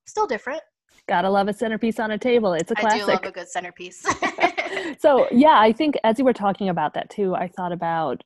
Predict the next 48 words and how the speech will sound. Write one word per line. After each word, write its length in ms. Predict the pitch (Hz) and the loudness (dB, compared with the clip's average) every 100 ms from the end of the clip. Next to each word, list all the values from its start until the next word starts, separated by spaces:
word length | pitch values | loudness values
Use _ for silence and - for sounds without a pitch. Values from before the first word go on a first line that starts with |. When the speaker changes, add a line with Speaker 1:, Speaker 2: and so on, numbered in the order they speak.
| - | -6
Speaker 2:
all 120 | 185 | -2
right, 180 | 180 143 | -2 -2
well, 100 | 185 | -2
what 180 | 185 185 | -2 -2
are 100 | 214 | -4
some 200 | 226 214 | -4 -6
of 80 | 185 | -4
the 100 | 175 | -6
things 320 | 190 175 165 | -6 -6 -6
we 100 | 170 | -6
need 160 | 151 | -6
to 60 | 156 | -8
consider 500 | - 170 - 392 262 | -10 -10 -8 -4 -4
when 180 | 180 156 | -4 -6
we're 80 | 156 | -6
doing 240 | 170 170 | -6 -8
a 80 | 165 | -10
cocktail 360 | - 190 - | -12 -10 -10
style 280 | 175 175 160 | -10 -8 -8
event? 300 | 170 156 - | -8 -10 -12
Because 300 | 180 - 175 - _ _ _ 208 | -12 -10 -12 -14 _ _ _ -10
just 260 | 208 - | -10 -6
logistically, 680 | 190 165 220 - 196 170 151 | -6 -4 -6 -6 -8 -6 -8
it's 120 | 151 | -8
a 40 | |
little 220 | 165 151 143 | -8 -6 -4
different. 360 | 240 220 202 | -6 -6 -8
Speaker 1:
Mm-hmm. 80 | 208 _ | -14 _
Speaker 2:
So 340 | 190 180 175 - | -2 0 0 0
you 200 | 190 190 | -2 -2
definitely 480 | 180 170 165 196 185 | -2 -4 -6 -6 -4
want 180 | 180 175 | -4 -8
to 100 | 175 | -10
take 220 | 196 165 | -10 -8
into 220 | 175 180 | -8 -8
account 540 | 165 - 156 160 - 190 | -10 -8 -8 -8 -10 -8
that 180 | 160 - _ _ _ | -8 -8 _ _ _
you 140 | 214 202 | -2 0
want 180 | 190 180 | 0 -4
to 60 | 202 | -6
make 180 | 185 | -6
sure 200 | - 196 | -6 -6
dietary 560 | 175 156 165 165 185 170 | -6 -4 -6 -6 -6 -4
restrictions 580 | 196 196 - 180 196 190 | -6 -8 -10 -8 -8 -8
are 60 | |
covered. 520 | 202 - 254 226 160 - | -8 -8 -6 -4 -6 -6
So 120 | 190 | -10
people 600 | - 220 220 202 196 | -6 -8 -4 -2 -4